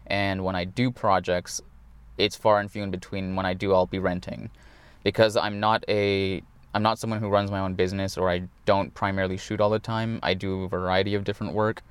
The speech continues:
Um, owning a camera just doesn't make sense for me, which is a big reason why I shoot on my phone now.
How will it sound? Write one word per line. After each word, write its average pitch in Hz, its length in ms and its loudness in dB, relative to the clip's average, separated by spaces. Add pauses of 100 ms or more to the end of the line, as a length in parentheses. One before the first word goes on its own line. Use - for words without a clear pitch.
(480)
Um, 92 380 -2
owning 110 300 2
a 101 60 -2
camera 98 280 -2
just 95 200 -6
doesn't 92 200 2
make 90 160 -4
sense 92 240 -2
for - 80 -12
me, 90 120 -4
which 95 200 -4
is 92 160 -2 (640)
a 110 120 2
big 117 200 2
reason 101 360 -2
why 95 260 2
I 87 60 0
shoot 95 220 -4
on 92 120 0
my 90 120 -6
phone 95 300 -2
now. 92 300 -10